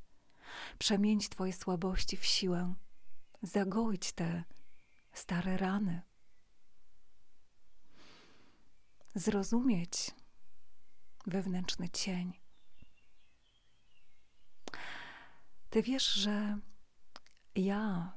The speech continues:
w mojej osobowości jestem aktywistą, czyli zawsze coś aktywuję, coś zaczynam. Inspiruję do czegoś, motywuję,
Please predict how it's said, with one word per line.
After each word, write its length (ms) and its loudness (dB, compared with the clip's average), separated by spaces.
w 120 -12
mojej 240 2
osobowości 640 2
jestem 280 0
aktywistą, 800 0
czyli 440 -2
zawsze 360 2
coś 400 0
aktywuję, 880 2
coś 220 -2
zaczynam. 720 2
Inspiruję 640 4
do 120 0
czegoś, 420 0
motywuję, 760 2